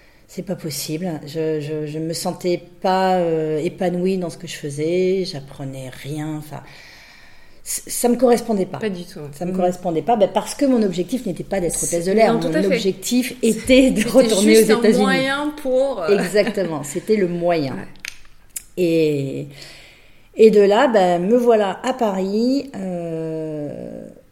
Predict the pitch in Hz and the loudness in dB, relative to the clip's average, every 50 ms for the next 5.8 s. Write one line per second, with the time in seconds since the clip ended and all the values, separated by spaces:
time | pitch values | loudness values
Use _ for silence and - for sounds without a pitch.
0 | _ _ - _ _ _ _ _ _ - _ _ _ _ _ _ _ _ - 175 | _ _ -20 _ _ _ _ _ _ -20 _ _ _ _ _ _ _ _ -10 -10
1 | 180 175 - 185 180 175 - - - 175 180 208 214 185 160 151 151 151 156 156 | -10 -10 -10 -10 -10 -10 -10 -12 -12 -10 -10 -8 -8 -8 -10 -10 -12 -14 -16 -18
2 | - - - 196 180 - - - 175 - - - - 262 254 - 196 175 - - | -18 -16 -14 -14 -14 -14 -14 -14 -12 -12 -8 -8 -8 -8 -8 -10 -16 -16 -16 -20
3 | _ _ _ _ _ _ _ _ _ _ _ _ _ _ _ _ _ _ - - | _ _ _ _ _ _ _ _ _ _ _ _ _ _ _ _ _ _ -16 -16
4 | 156 143 - - - 175 160 - 151 147 143 - 143 147 147 143 143 147 143 143 | -16 -16 -16 -16 -16 -14 -14 -14 -14 -16 -14 -14 -14 -12 -12 -10 -10 -10 -10 -10
5 | 147 151 143 139 143 143 147 165 185 214 240 254 269 269 - 185 | -12 -12 -14 -14 -12 -10 -6 -2 0 0 0 0 -2 -4 -6 -8